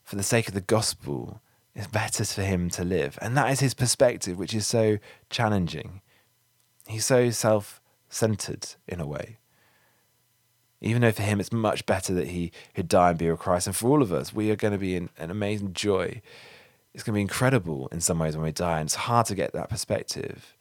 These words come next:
But for him, he realized it is much better for others and for the gospel that he's here, that he's alive and, and, and working and doing ministry.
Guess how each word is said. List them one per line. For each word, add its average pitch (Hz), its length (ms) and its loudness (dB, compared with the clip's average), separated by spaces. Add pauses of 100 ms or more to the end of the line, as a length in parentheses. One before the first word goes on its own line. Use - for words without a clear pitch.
(380)
But - 180 4 (260)
for - 80 -6
him, 117 240 4
he 110 140 4
realized 101 420 4
it 90 100 -2
is 95 120 -4
much 113 500 -4
better - 380 -4 (600)
for - 220 -20
others 104 640 0 (320)
and 90 140 -12
for 80 80 -10
the 82 80 -8
gospel - 640 -6 (540)
that - 120 -6
he's 85 200 -6
here, - 240 -12 (680)
that 85 100 -4
he's 85 120 -2
alive 80 440 2
and, 80 120 -8
and, 76 160 -6
and 85 200 -4
working 87 440 -2
and 82 120 -2
doing 82 240 -2
ministry. - 640 -6